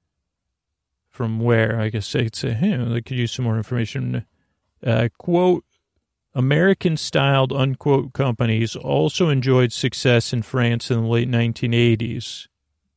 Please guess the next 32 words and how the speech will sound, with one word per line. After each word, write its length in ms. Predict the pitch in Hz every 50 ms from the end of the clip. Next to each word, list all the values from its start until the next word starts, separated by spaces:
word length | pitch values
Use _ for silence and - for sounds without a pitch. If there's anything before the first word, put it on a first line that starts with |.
| _ _ _ _ _ _ _ _ _ _ _ _ _ _ _
McDonald's, 640 | 180 139 123 117 - 147 147 160 180 175 160 135 -
for 120 | - - 127
example, 500 | 113 110 113 117 117 113 110 110 117 113
is 140 | - -
one 140 | 123 120 123
of 80 | 117 110
the 100 | 120 117
most 260 | 120 120 120 - -
successful 640 | - 110 - - - 143 131 - - - 139 127 120
U 260 | 113 123 135 156 160
S 140 | 123 - -
companies 480 | - 131 113 104 110 117 113 110 -
in 60 | 127 113
France. 440 | - - 127 117 120 117 117 -
And 120 | 139 120 117
here 260 | 156 165 156 151 143
the 140 | 127 127 113
professor 840 | - - 117 - - 127 120 113 - - 135 120 117 113 120 131 135
o-, 280 | 131 127 131 131 127
underlined 720 | 123 123 123 120 120 117 110 110 110 117 117 113 110 113 113
and 160 | 110 110 113
wrote, 240 | 113 110 113 113 120
"Often 500 | - 127 127 143 156 156 - - 147 139
using 520 | 131 127 127 127 120 113 127 120 120 117 113
local 400 | 110 120 127 135 131 - 139 123
franchise 760 | - - 135 127 127 123 127 117 - 127 120 113 117 113 -
holders 760 | - 127 120 117 113 110 117 117 113 117 113 104 - - - - _ _ _ _ _ _ _ _ _ _ _ _ _ _
who 140 | - 123 113
know 380 | 117 113 120 120 120 123 123
their 140 | 120 123 117
markets 640 | 117 113 113 113 110 107 - - 120 - - - -
well." 720 | 110 107 117 113 110 113 117 117 110 107 120 107 95